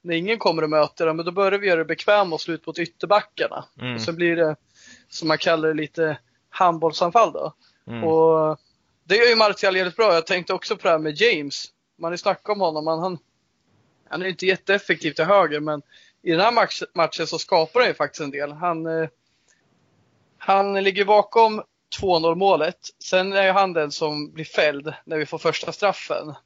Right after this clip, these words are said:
Speaker 2: Mm.
Speaker 1: Och det är ju för att, eh, Martial, han, han ligger dels bakom framspelningen, eller innan James slår bollen till Rashford så är det Martial som möter. Och
Speaker 2: Mm.
Speaker 1: i straffen så är det han som spelar fram.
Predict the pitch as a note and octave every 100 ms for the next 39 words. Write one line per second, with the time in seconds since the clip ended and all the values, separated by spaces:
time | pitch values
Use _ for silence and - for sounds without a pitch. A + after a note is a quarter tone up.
0 | _ A#2+ A#2+ A#2+ F#3+ G3 F#3 - E3 D3+
1 | C#3+ _ - D3+ D3 D#3 D3+ - F#3+ F#3
2 | C#3+ C#3+ C3 - - F#3+ F#3 F3+ F3 D3+
3 | _ _ _ _ _ _ - E3+ E3+ F#3+
4 | F#3 F3+ G#3 F#3 G3 - E3 D#3+ D#3 _
5 | _ _ _ _ _ _ - F3 E3 -
6 | E3+ E3 D#3+ D#3+ F#3+ G#3 G#3+ A3+ G#3+ F#3
7 | F#3+ F3+ D#3 F3 D#3 D#3+ D3+ C#3+ E3+ F3+
8 | E3+ - D3 - D#3 D3 D3+ D3 D#3+ D3+
9 | - D#3 F#3 G3+ - A3+ A3+ _ _ _
10 | _ _ - E3 D#3+ D#3+ D#3+ - _ _
11 | - F3+ - B3 - - D3+ D3 - D#3+
12 | F3+ F3 F3 F3+ F#3 - - E3